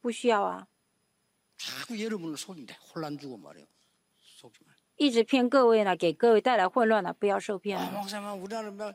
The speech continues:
Speaker 2: 나는 넘어져서 뭐, 나는 막 늘 넘어집니다.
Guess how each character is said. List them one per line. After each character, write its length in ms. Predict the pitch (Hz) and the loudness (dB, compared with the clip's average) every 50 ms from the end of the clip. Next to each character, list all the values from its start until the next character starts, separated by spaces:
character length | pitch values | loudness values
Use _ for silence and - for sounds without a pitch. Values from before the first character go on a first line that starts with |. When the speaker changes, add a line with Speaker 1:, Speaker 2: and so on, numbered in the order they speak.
| - _ _ | -14 _ _
Speaker 2:
나는 300 | 190 214 233 226 202 185 | -10 -8 -8 -8 -8 -6
넘어져서 540 | 202 247 269 247 208 202 214 202 - 220 208 | -6 -6 -6 -6 -6 -6 -8 -8 -8 -10 -10
뭐, 160 | 208 214 214 | -10 -12 -12
나는 260 | 196 190 208 220 214 202 | -10 -10 -8 -8 -8 -10
막 140 | 190 196 196 | -10 -12 -12
늘 440 | 180 151 160 185 220 233 208 196 185 _ - | -10 -8 -6 -6 -6 -6 -8 -12 -16 _ -12
넘어집니다. 680 | 208 208 226 226 208 190 175 196 190 190 180 180 | -8 -6 -6 -6 -6 -8 -10 -12 -14 -14 -16 -18